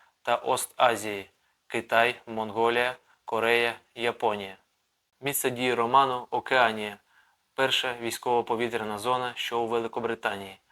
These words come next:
Лондон — го-, головне місто. Люди розділені на три класи: вищі, члени внутрішньої партії, середні, ч-, члени зовнішньої партії, та нижчі, пороли, скорочено від пролетаріату, робочий клас.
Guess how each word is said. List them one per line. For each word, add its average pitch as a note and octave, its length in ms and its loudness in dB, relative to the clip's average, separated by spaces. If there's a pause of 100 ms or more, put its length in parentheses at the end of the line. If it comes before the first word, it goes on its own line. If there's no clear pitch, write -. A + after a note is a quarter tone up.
(200)
Лондон — B2 540 0
го-, A2 200 -4
головне A#2 440 -2
місто. A2 460 -8 (340)
Люди C#3 240 0
розділені B2+ 520 -2
на A#2 100 -2
три B2 180 0
класи: G#2+ 460 -4 (100)
вищі, B2 680 -6 (140)
члени B2 420 -4
внутрішньої A#2 580 -8
партії, A2+ 540 -4 (360)
середні, A#2 640 -2 (160)
ч-, - 200 -12
члени A#2+ 400 -4
зовнішньої A2+ 580 -4
партії, G#2+ 560 -8 (1000)
та B2 120 0
нижчі, B2+ 480 -2 (540)
пороли, A#2 460 2 (160)
скорочено A#2 640 -2
від A2+ 140 -4 (360)
пролетаріату, A#2 840 0 (480)
робочий A#2 440 -4
клас. A2+ 380 -8